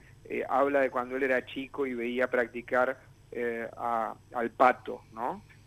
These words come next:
Eh, en el, en el charrúa y cómo le pegaba de aire.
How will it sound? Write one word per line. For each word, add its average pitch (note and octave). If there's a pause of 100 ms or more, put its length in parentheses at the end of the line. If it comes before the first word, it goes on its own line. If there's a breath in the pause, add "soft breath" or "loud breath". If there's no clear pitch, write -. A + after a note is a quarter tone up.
(180)
Eh, A2+
en A#2
el, A2+
en B2+
el B2
charrúa C3+
y B2
cómo C3+
le B2
pegaba A#2
de C#3+
aire. A#2+